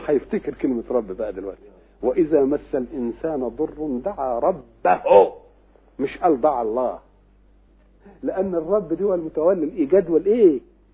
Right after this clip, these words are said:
وتبقى مش أنت جبتني في الوجود؟ مش أنت اللي ربتني؟ أنت اللي تقدر تعمل كده، لأن الأسباب ما فيش، ما تنت-، ما تقدرش عليه. آه، "وإذا مس الإنسان ضر دعا"، ها، "ربه منيبا إليه"،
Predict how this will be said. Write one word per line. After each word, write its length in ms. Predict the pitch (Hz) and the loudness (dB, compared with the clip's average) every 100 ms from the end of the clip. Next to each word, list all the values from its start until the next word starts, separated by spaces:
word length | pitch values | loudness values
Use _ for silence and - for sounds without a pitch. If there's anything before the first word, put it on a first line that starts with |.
| _ _ | _ _
وتبقى 380 | - 160 165 170 | -10 -2 -2 2
مش 180 | 175 165 | 0 0
أنت 140 | 202 175 | -2 -2
جبتني 320 | 170 - 233 | -2 -2 -2
في 80 | 190 | 2
الوجود؟ 380 | 175 170 339 - - _ _ _ _ _ _ _ _ | 2 2 0 -2 -10 _ _ _ _ _ _ _ _
مش 80 | - | -8
أنت 120 | 247 | -4
اللي 140 | 233 | -4
ربتني؟ 440 | 214 190 294 - 302 - _ - | -4 -4 -2 0 -2 -4 _ 2
أنت 180 | 330 302 | 2 4
اللي 140 | 269 | 0
تقدر 240 | 320 254 | 0 0
تعمل 280 | 220 233 269 | 0 -2 -2
كده، 140 | 226 381 | 4 6
لأن 240 | 277 269 | 6 4
الأسباب 260 | 269 240 196 | 0 0 0
ما 60 | |
فيش، 200 | - 190 | -6 -8
ما 80 | 151 | -10
تنت-، 280 | 151 160 160 139 143 | -6 -6 -6 -12 -10
ما 60 | 147 | -8
تقدرش 360 | 156 170 170 | -4 -4 -6
عليه. 140 | 123 107 _ - | -10 -18 _ -12
آه، 260 | 143 113 107 - _ _ _ _ _ _ _ | -12 -12 -18 -20 _ _ _ _ _ _ _
"وإذا 220 | 123 131 | -10 -8
مس 260 | 151 180 - | -6 -6 -6
الإنسان 440 | 160 156 147 185 | -6 -6 -4 -2
ضر 320 | 170 190 185 170 | 0 0 0 4
دعا"، 340 | 202 214 226 - - | 4 4 0 -4 -6
ها، 120 | - - _ 107 - 127 | -6 -10 _ -20 -16 -8
"ربه 380 | 139 120 135 - - _ _ _ _ _ _ _ - | -8 -6 -8 -8 -16 _ _ _ _ _ _ _ -12
منيبا 380 | 127 160 175 147 | -4 2 2 0
إليه"، 320 | 139 117 104 | -6 -8 -8